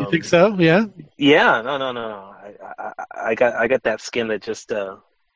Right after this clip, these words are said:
Speaker 2: made for bronzing.
Speaker 1: I'm not gonna lie. That's actually one of my, one of my best features is the fact that, you know, usually by the end of the summer, I am, <laughs>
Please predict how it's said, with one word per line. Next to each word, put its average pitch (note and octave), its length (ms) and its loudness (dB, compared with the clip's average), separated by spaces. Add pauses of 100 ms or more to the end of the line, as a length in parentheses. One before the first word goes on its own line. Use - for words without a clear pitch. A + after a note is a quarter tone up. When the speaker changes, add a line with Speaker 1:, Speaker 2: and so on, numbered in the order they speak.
(520)
Speaker 2:
made A#2 240 -6
for A2+ 160 -2
bronzing. G2+ 480 -6 (1700)
Speaker 1:
I'm C#3 100 -6
not G3+ 140 4
gonna E3+ 160 2
lie. E3 200 4
That's D#3+ 240 0
actually E3 280 -2
one C#3 160 -8
of C#3 100 -8
my, C3 300 -8
one C3 140 -8
of C3+ 80 -8
my B2+ 120 -6
best B2 260 -8
features A2+ 340 -10
is G#2 100 -14
the A2 80 -14
fact A2+ 260 -10
that, A2 200 -16
you A#2+ 100 -16
know, G#2 140 -12 (120)
usually A#2 260 -10
by A2 120 -8
the A2 80 -10
end A2 80 -12
of G#2 60 -20
the G2+ 80 -16
summer, G#2+ 320 -10
I G2 140 -14
am, F#2+ 280 -18 (680)
<laughs> - 80 -8